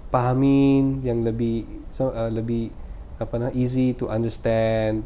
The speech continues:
you know, you, you get to understand more about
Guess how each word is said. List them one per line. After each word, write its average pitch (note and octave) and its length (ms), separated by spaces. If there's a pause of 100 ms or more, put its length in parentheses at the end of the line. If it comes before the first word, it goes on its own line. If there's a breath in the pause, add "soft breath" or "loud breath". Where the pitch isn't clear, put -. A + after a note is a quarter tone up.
(400)
you A2+ 100
know, A2+ 440
you, A2 360
you A#2+ 160
get B2 180 (720)
to A2+ 420
understand A2+ 460
more A2 340
about G#2 320